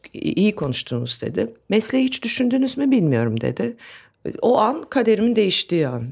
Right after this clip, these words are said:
E, "Yo, hiç düşünmedim." demedim tabii. E, dedim ki, "Dedim." E, <laughs> yani düşündüm ve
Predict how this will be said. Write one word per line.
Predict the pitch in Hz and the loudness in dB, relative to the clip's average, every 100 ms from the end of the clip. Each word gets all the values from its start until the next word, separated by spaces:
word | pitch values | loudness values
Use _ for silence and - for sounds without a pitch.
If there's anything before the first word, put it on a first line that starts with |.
| - | -6
E, | 139 139 180 | -4 -2 0
"Yo, | 190 | 2
hiç | 143 143 - | 2 -2 -6
düşünmedim." | 123 127 117 110 117 | -8 -8 -6 -6 -4
demedim | 147 117 104 101 | -2 -2 -4 -8
tabii. | 98 - - 285 - - - - | -8 -4 -4 -4 -10 -14 -12 -2
E, | 156 143 | 0 0
dedim | 160 214 | 2 0
ki, | 202 160 | 0 2
"Dedim." | 165 160 127 131 175 | 4 2 0 0 0
E, | 147 131 165 175 | 0 0 -2 0
<laughs> | 208 190 | 2 4
yani | 160 131 | 4 4
düşündüm | 156 160 226 220 254 285 | 2 2 2 4 4 4
ve | 226 226 | 4 2